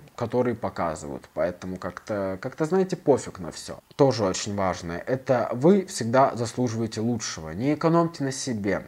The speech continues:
Не нужно всегда вот думать и говорить: "Это дорого, я этого не заслужил". Че это, вот что это вообще за, м, за постановка своих вообще каких-то мыслей? Понимаете, мне двадцать лет.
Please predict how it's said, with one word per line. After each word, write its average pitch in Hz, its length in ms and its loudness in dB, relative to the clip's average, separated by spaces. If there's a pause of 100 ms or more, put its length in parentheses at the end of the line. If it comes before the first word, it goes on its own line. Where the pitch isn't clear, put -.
(120)
Не 120 240 0
нужно 180 520 6
всегда 151 420 4
вот 143 260 2
думать 151 320 4
и 143 60 0
говорить: 135 480 4
"Это 143 240 0
дорого, 110 580 0
я 95 300 0
этого 143 280 2
не 135 140 0
заслужил". 127 600 -2
Че - 240 2
это, 151 340 2
вот 143 320 -6
что - 300 0
это 214 180 2
вообще 180 340 0
за, 151 360 6 (1080)
м, 139 460 0 (100)
за 151 580 8 (200)
постановка 147 840 4
своих 127 840 0
вообще 127 240 -2
каких-то 135 380 -2
мыслей? 143 500 0 (380)
Понимаете, 180 340 4
мне 143 200 4
двадцать 123 380 2
лет. 92 220 0